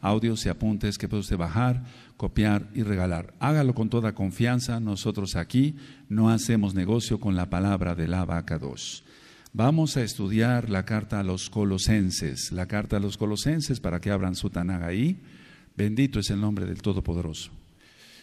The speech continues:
Yahweh es su nombre. Vamos para la carta a los Colosenses, amados Sahim. Esta carta, le decía yo hace un momento a la amada Kehila local,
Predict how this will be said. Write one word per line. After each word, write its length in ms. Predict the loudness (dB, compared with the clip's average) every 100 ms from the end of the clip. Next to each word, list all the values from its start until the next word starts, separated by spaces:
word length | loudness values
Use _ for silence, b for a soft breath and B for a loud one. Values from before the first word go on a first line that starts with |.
| B _ -4
Yahweh 480 | 2 2 2 2 0
es 80 | 0
su 160 | -2
nombre. 400 | -2 -4 -10 -14 -20 -20 _ _ _ _ B B B B
Vamos 360 | -4 -2 -2 -2
para 180 | -4 -2
la 100 | -2
carta 300 | -2 -2 -2
a 40 |
los 200 | -4 -4
Colosenses, 720 | -4 -4 -2 -2 -2 -4 -2
amados 380 | -2 -2 -4 -8
Sahim. 460 | -10 -6 -4 -4 -8 -14 -20 _ _ _ _ _ _ _ _ _ _ _ _ _ B B B B B B B -4
Esta 320 | 0 0 0
carta, 420 | 0 -2 -2 -2
le 140 | 0 0
decía 400 | -2 -2 0 0
yo 180 | 0 0
hace 220 | -4 -4
un 80 | -2
momento 360 | 0 0 0
a 60 | 0
la 100 | 0
amada 360 | 0 0 0
Kehila 360 | -4 -2 0 2
local, 540 | 2 2 2 2 2